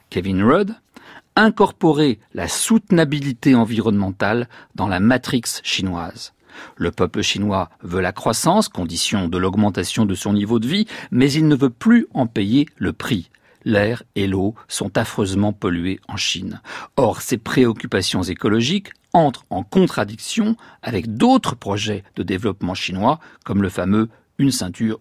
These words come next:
une route ». La cinquième priorité, c'est le renforcement et la modernisation de l'armée chinoise. Xi Jinping s'en occupe personnellement. Il s'agit de transformer un outil de défense continentale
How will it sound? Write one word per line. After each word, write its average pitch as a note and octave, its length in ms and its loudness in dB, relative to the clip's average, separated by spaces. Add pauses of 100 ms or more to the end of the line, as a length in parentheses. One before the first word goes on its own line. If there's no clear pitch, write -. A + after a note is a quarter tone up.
(160)
une A2 120 0
route ». F2 380 -10 (640)
La A#2+ 120 0
cinquième G#3 600 4
priorité, F2 720 -6 (280)
c'est - 220 2
le C3 80 6
renforcement F3+ 840 0 (120)
et F#2 80 -4
la E2 100 -4
modernisation A#2 920 2 (260)
de G#2+ 120 0
l'armée G#2+ 400 2
chinoise. F2 640 -8 (340)
Xi - 200 2
Jinping F3 580 2 (160)
s'en - 240 4
occupe D3+ 400 0 (180)
personnellement. G#2+ 720 0 (180)
Il A#2+ 140 0
s'agit E3 320 2
de C#3 80 4
transformer B2+ 720 2 (220)
un A#2+ 160 0
outil C3+ 300 -4
de G2+ 100 0
défense G2 500 -2
continentale B2+ 920 0